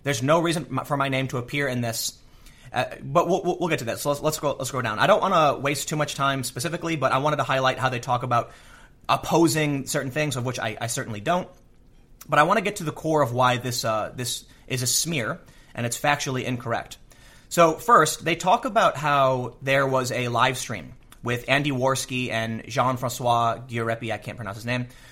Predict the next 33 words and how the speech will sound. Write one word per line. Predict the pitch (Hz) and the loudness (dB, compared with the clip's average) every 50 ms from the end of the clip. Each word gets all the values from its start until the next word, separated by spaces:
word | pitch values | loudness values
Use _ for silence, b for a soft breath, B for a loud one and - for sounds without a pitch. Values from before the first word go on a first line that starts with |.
| B B | B B
facilitating | - 139 - 208 196 196 185 185 185 | -2 2 4 4 4 4 2 0 0
a | |
debate | 147 139 117 135 151 - - | -2 0 0 0 0 0 -2
between | 151 - - 143 135 131 | -8 -6 -6 -4 -2 0
white | 123 123 - 104 | 0 0 0 0
nationalists | 127 120 117 117 - 131 120 117 - | -2 -2 -2 -2 -2 -4 -6 -4 -6
and | 117 107 | -6 -8
a | |
libertarian. | 104 104 110 113 - 175 180 185 185 175 175 170 b b b b b b b | -8 -8 -8 -4 -2 0 0 0 0 -4 -4 -8 b b b b b b b
They | - 151 151 | -4 -4 4
talk | - 190 202 196 | 6 6 6 6
about | 202 170 165 151 131 127 | 6 4 4 4 4 2
race | 123 120 - - | -2 -2 -2 -4
realism | 170 202 196 180 190 180 | -2 -2 0 0 -2 -4
and | 156 147 | -4 -4
things | - 139 139 127 | -4 -4 -4 -2
of | - | -2
that | 127 127 - | -2 -2 0
nature. | 214 220 214 - 160 139 147 - b b b b b | -2 -4 -2 -2 -4 -4 -4 -8 b b b b b
They | - 156 | -4 -4
point | 160 - - 226 262 269 - | -2 0 2 2 2 2 2
out | 180 151 139 135 - - 127 | 4 4 4 4 2 0 -4
that, | 139 127 123 123 - - - B B B B B B B B B B - - | -2 0 0 -2 -2 -6 -14 B B B B B B B B B B 0 2
uh, | 117 113 113 | 4 4 4
Carl | 117 - 196 220 247 | 4 6 6 6 8
Benjamin, | 170 170 160 131 135 135 135 | 6 4 4 2 0 -2 0
a | 135 147 | 0 0
YouTuber | 160 - 185 160 170 156 | 0 0 -2 -2 0 -2
who | 151 | 0
goes | 127 139 139 127 | 2 0 2 2
by | 131 120 | 0 -2
the | 120 | -2
pseudonym | - 175 165 165 160 151 147 147 | -4 -4 -4 -2 -2 0 -2 -2